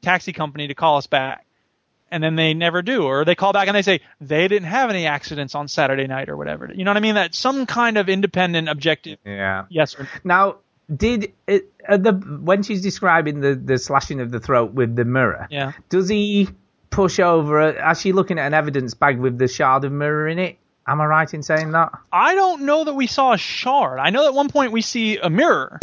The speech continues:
Speaker 1: but I don't know that we ever see just the shard.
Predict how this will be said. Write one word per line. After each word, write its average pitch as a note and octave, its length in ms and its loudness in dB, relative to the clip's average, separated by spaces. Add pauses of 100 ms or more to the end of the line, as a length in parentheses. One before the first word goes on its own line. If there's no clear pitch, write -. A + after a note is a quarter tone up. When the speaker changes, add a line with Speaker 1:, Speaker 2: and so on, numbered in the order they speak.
(400)
Speaker 1:
but E3+ 80 0
I F3 80 4
don't A3+ 100 2
know A3+ 120 -2
that A3+ 60 0
we A3 120 0
ever G#3 120 -2
see G#3 220 -6
just F3+ 240 -10
the D#3 80 -8
shard. - 560 -4